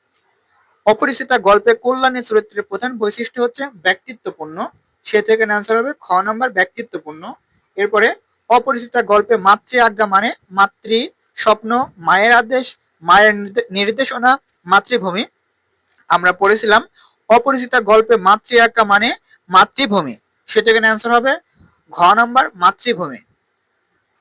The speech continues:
এরপরে আমরা দেখি বিগত বছরে বিভিন্ন বিশ্ববিদ্যালয়ের প্রশ্নগুলো আমরা এখন দেখব। আহ, শুরুতে বলতেছে,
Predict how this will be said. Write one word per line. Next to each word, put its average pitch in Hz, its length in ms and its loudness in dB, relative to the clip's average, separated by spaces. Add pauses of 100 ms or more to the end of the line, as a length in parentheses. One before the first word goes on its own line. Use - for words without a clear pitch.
(840)
এরপরে 214 300 0
আমরা 196 220 0
দেখি 175 340 -10 (600)
বিগত 220 360 0
বছরে 214 520 -2
বিভিন্ন 254 500 -8
বিশ্ববিদ্যালয়ের 226 640 -4
প্রশ্নগুলো 202 480 -8
আমরা 196 160 -6
এখন 202 200 -12
দেখব। 185 360 -6 (1400)
আহ, 160 300 -6
শুরুতে 220 360 0
বলতেছে, 226 440 -4